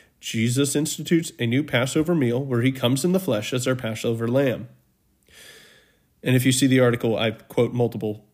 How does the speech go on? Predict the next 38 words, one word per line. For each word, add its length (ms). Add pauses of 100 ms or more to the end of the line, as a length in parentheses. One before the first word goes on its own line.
(100)
uh, 220
scriptural 460
passages 540
for 140
those. 360 (1400)
To 120
reiterate, 480 (180)
denying 600
Jesus 520 (120)
coming 380
in 100
the 80
flesh 540 (120)
is 300
the 80
spirit 480
of 120
the 180
Antichrist. 680 (400)
If 140
we 140
really 460
want 280
to 80
cling 440
to 140
a 60
symbolic 680
reading 540
of 260
the 100
Eucharistic 720
meal 280
instituted 460
at 140
the 80
Last 260
Supper, 340